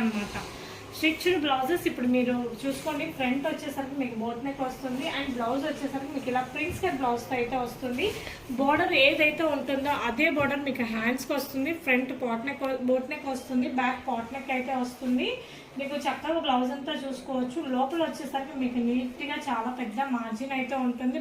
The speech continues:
బ్యాక్ పాట్ నెక్ ఇలా వస్తుంది. ప్రైస్ వచ్చేసరికి అన్‌బిలీవబుల్ ప్రైస్ అండి. With స్టిచ్చింగ్ బ్లౌజెస్తో only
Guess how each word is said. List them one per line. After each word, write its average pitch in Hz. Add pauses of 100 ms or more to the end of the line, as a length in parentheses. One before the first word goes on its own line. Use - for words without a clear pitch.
బ్యాక్ 240
పాట్ 240
నెక్ 262
ఇలా 262
వస్తుంది. 285 (500)
ప్రైస్ 339
వచ్చేసరికి 294 (180)
అన్‌బిలీవబుల్ 294
ప్రైస్ 240
అండి. 247 (100)
With 311 (140)
స్టిచ్చింగ్ 330
బ్లౌజెస్తో 254 (180)
only 302